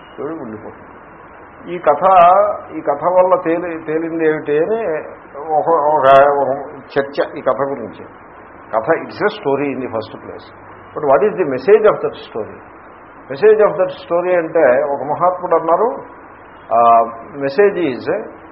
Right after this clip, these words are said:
సంసారము అంటే గిన్నెలు తోముకోవడం మొదలైనటువంటి సంసారమునందు ఆసక్తి ఉన్నట్లయితే మోక్షం చేయి జారిపోతుంది"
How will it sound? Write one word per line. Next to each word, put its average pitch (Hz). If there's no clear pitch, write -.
సంసారము 156
అంటే 135
గిన్నెలు 147
తోముకోవడం 135
మొదలైనటువంటి 131
సంసారమునందు 151
ఆసక్తి 131
ఉన్నట్లయితే 135
మోక్షం 139
చేయి 139
జారిపోతుంది" 101